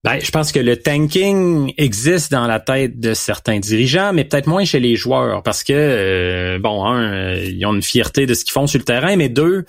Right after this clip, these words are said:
souvent, ils jouent pour soit un contrat, soit ils jouent parce qu'ils ont une situation où ils veulent absolument rester dans ce marché-là, ou au contraire, ils veulent se faire voir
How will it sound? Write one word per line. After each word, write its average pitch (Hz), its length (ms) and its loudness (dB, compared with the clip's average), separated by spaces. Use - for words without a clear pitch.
souvent, 151 300 0
ils 165 120 2
jouent 143 280 2
pour 143 600 2
soit 139 300 0
un 127 100 0
contrat, 151 680 0
soit 180 340 2
ils 165 80 4
jouent 165 300 2
parce 135 200 -2
qu'ils 147 120 2
ont 139 60 4
une 135 80 2
situation 143 680 0
où 135 160 2
ils 123 120 0
veulent 139 260 2
absolument 135 480 0
rester 143 720 0
dans 127 300 0
ce - 160 0
marché-là, 131 920 0
ou 226 160 4
au 180 80 2
contraire, 160 680 0
ils 139 120 2
veulent 143 220 2
se 135 120 0
faire 123 260 0
voir 143 580 0